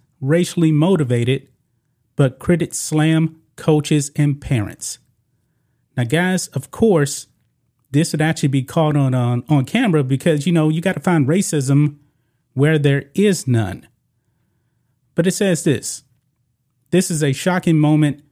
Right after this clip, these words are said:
A Black Little League World Series player has cotton stuff in his hair by his teammates. The child, who has not been named, looks furious in a video from the Red Sox versus Orioles Little League, uh, Classic game in Williamsport, Pennsylvania on Sunday.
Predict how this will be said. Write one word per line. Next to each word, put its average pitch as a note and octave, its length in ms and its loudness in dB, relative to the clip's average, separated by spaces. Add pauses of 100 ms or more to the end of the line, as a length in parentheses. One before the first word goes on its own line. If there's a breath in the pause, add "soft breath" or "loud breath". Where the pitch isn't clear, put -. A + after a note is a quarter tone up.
(400)
A C3+ 180 2
Black D#3 360 0
Little D#3+ 220 2
League D3+ 340 0 (140)
World D3 220 2
Series C3+ 340 -2
player D3 320 0
has B2+ 280 -2
cotton D3+ 320 2
stuff D3 360 -2
in B2+ 60 0
his A#2 140 -4
hair D#3+ 180 -2
by A#2 140 -2
his A#2 120 -6
teammates. C#3 600 -2 (400)
The C3+ 100 -2
child, B2 540 -2 (400)
who E3 180 2
has C3+ 240 2
not F3+ 240 0
been F3 180 0
named, C#3+ 420 2 (300)
looks - 340 0
furious E3+ 480 0
in D#3+ 100 0
a D#3 40 0
video C3 400 0
from C3+ 200 0
the A#2+ 100 2
Red C#3+ 260 -2
Sox C#3 280 -4
versus C#3 400 -4
Orioles C#3 420 2
Little C#3+ 220 2
League, C3 280 -2 (680)
uh, B2+ 200 0
Classic C#3 420 -2
game C3 400 0
in B2 300 -2
Williamsport, C#3+ 720 0
Pennsylvania D3+ 560 0
on C3 180 0
Sunday. C3+ 540 -2